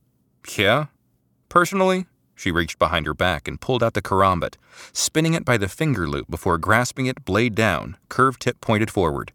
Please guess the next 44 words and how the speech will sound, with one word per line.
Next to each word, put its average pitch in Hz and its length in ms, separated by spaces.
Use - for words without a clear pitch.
"I 151 200
find 147 260
a 117 60
more 98 420
hands-on 120 420
approach - 460
to 95 100
be 87 80
the 85 100
most 92 240
effective." - 540
Then 95 160
she 98 160
flipped - 300
the 135 80
karambit 123 440
in 110 60
the 101 160
air 120 420
and 82 160
slid 131 280
it - 100
back 127 220
into 107 240
its - 100
sheath 156 320
at 98 120
the 82 60
small 90 360
of 90 80
her 98 100
back. - 380
"Always 160 380
armed, 165 420
eh?" 117 200
Eliza 90 380
looked 85 200
at - 60
the 78 100
palm 101 320
of 80 100
her 82 120
cybernetic 85 600
hand. 80 460